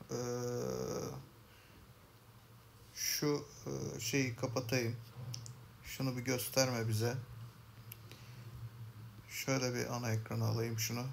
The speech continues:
Şurada bir yarasa formasyonu var arkadaşlar. Küçük hata paylarıyla tutuyor ölçüleri. Şimdi burada bunlara baktığımızda bir engulf var arkadaşlar. Aşağı yönlü bir engulf var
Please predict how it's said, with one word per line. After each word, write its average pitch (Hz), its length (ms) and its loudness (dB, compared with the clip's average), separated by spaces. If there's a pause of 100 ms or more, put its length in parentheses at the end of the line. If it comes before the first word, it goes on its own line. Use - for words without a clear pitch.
(100)
Şurada 151 460 4
bir 156 280 4
yarasa 135 680 8 (320)
formasyonu 131 600 6
var 127 100 6
arkadaşlar. 120 640 4 (800)
Küçük - 260 4
hata 156 320 10
paylarıyla 147 540 12
tutuyor 139 460 8 (1300)
ölçüleri. 131 680 8 (760)
Şimdi 156 580 4
burada 151 400 6
bunlara 156 400 8
baktığımızda 151 680 8
bir 147 80 8
engulf 147 540 8
var 151 140 10
arkadaşlar. 120 680 8 (520)
Aşağı 135 300 8
yönlü 135 300 6
bir 131 80 6
engulf 135 360 2
var 147 120 8